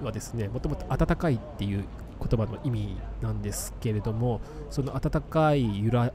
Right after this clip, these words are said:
暖かさの由来っていうのはですね、この街には温泉があるんですね。で、まあ、この旧市街の中にですね、その温泉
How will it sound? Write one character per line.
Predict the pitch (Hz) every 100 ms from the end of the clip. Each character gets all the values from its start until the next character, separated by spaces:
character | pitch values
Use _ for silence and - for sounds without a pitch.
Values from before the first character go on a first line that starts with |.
| -
暖 | - 160
か | 113
さ | -
の | 107
由 | 117
来 | 127 127
っ | - -
て | 127
い | 123
う |
の | 104
は |
で | 92
す | -
ね、 | 117 107 95 - - -
こ | - 139
の |
街 | 131 127 - 120
に | 110
は | 107 -
温 | 151
泉 | 143 - 139 131
が | 120 113
あ |
る | 110 95
ん | - - - 113
で |
す | 113 -
ね。 | 175 - - - - - - - -
で、 | 156
ま | 139
あ、 |
こ | 147
の |
旧 | 139 208
市 | 185 196
街 | 131
の |
中 | 117 - 127
に | 101
で | -
す | 123
ね、 | 120 107
そ | 113
の | 104 -
温 | 143
泉 | 139 - 143